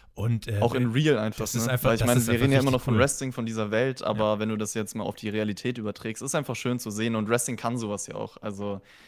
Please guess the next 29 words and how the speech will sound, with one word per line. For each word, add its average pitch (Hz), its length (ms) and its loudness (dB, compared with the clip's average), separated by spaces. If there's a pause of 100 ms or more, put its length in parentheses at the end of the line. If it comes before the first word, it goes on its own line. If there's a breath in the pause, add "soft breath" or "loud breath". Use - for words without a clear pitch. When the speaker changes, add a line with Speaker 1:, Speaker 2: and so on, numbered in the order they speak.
(140 loud breath)
Speaker 2:
das - 160 -10
ist 123 120 -2
ja 123 80 2
auch 117 100 2
der 117 120 -2
Grund 123 300 -2
oder 110 160 0
ein 107 100 0
Teilgrund, 117 460 -2
warum 110 220 -2
wir 113 80 -2
es 107 100 -8
lieben, 117 240 -4
weil's 107 180 0
halt 107 140 -4
diese 104 240 -4
wahren 113 300 2
Emotionen 110 480 -4
dann 107 120 -4
doch 123 140 -2
vermittelt 107 560 -6 (380 loud breath)
und, 98 520 -6
ähm, 95 460 -6 (220)
halt 110 200 -4
nicht 123 300 -2
nur 113 460 2 (1200)
Kayfabe 104 500 -4
ist, - 180 -12
sozusagen, - 440 -16